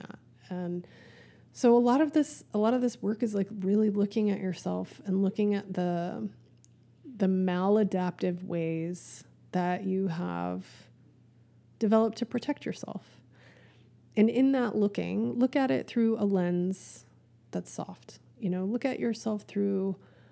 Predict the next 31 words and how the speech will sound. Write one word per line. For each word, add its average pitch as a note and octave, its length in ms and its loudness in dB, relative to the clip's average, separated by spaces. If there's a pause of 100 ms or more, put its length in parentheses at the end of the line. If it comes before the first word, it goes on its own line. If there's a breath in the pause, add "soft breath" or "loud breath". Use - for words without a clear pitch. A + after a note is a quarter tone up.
(100)
a - 80 -2
lens G3 300 4
of F#3+ 100 -2
compassion F3+ 800 -6 (240)
and G3 160 0
understanding. F#3+ 840 -4 (280)
Because A3 240 2
all B3+ 240 2
of C4 80 0
this B3+ 460 0
that G3 320 0 (160)
we G3+ 540 2
come G3 240 -2
up G3+ 160 -2
in A3 160 0
ourselves, A3+ 600 -2 (600 soft breath)
come A#3+ 160 -2
up A3 140 -4
to A3+ 340 0
in A3+ 100 0
ourselves, A3+ 500 -2 (300)
is G3+ 760 2 (420)
an G#3+ 140 4
opportunity G#3 920 0 (360)
to G3 540 -4
transform F#3 600 -4
and F#3 120 -6
to G3+ 100 -4
be F#3+ 120 0
an F3 180 -2
alchemist, F#3 580 -8